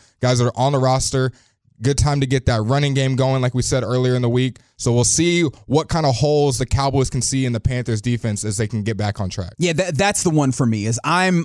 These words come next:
Speaker 2: I'm really hoping and anticipating that you see this running attack go up. I, I really am interested in seeing for, off of the Giants game, and this courtesy of obviously our, our very own Super Bowl winning scout, Brian Broaddus. I know that he was mentioning that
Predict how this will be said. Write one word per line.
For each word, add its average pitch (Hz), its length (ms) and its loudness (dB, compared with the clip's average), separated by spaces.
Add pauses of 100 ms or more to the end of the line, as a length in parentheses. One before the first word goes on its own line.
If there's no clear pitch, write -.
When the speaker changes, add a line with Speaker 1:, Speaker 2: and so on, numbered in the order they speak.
Speaker 2:
I'm 190 460 2
really 170 300 2
hoping 170 440 2
and 147 120 2
anticipating 165 720 0
that 139 100 0
you 156 140 0
see 139 420 0 (320)
this 139 220 0
running 139 340 2
attack 123 540 -2 (320)
go 123 260 0
up. 107 200 -6
I, 139 160 0
I 151 160 2
really 160 400 4
am 143 140 -2
interested 143 400 -4
in 127 100 -2
seeing 120 500 -4 (360)
for, - 240 -6
off 165 240 0
of 156 200 2
the 139 80 0
Giants 131 400 0
game, 123 240 -2
and 120 120 0
this 135 260 0
courtesy 151 500 0
of 127 280 -4
obviously 135 440 -2
our, 135 260 2 (140)
our 151 160 2
very 151 320 2
own 143 160 2
Super 131 260 -2
Bowl 131 160 0
winning 127 240 0
scout, 127 420 -4 (280)
Brian 120 320 0
Broaddus. 131 340 2
I 131 40 2
know 139 100 2
that 135 100 2
he 135 80 2
was 123 140 -2
mentioning 131 440 0
that 113 280 -2